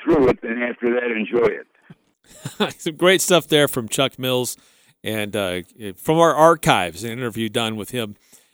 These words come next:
Speaker 2: and by our good friend Craig Hislop, uh, a few years ago before an Aggie football game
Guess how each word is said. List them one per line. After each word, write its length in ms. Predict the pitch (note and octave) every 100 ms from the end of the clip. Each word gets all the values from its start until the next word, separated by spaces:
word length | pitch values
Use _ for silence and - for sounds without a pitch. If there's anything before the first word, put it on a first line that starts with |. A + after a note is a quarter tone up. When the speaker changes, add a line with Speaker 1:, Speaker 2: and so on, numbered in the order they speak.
| _
Speaker 2:
and 260 | F2+ F#2+ F#2
by 220 | G#2+ G#2
our 220 | F#2+ F2+ _ _ -
good 160 | E3+
friend 260 | - D3 C3
Craig 300 | - B2+ G#2
Hislop, 500 | D#2+ A#2 - E2+ _ _ _ _ _ -
uh, 220 | E2 D#2+ D#2 A2
a 80 |
few 200 | G2 C3+
years 300 | B2 C3 B2
ago 200 | A#2+ A2
before 360 | G2+ - - A2+
an 80 | G#2
Aggie 280 | A#2 A2 G#2
football 400 | D3 - A#2 G2
game 320 | A2 G#2+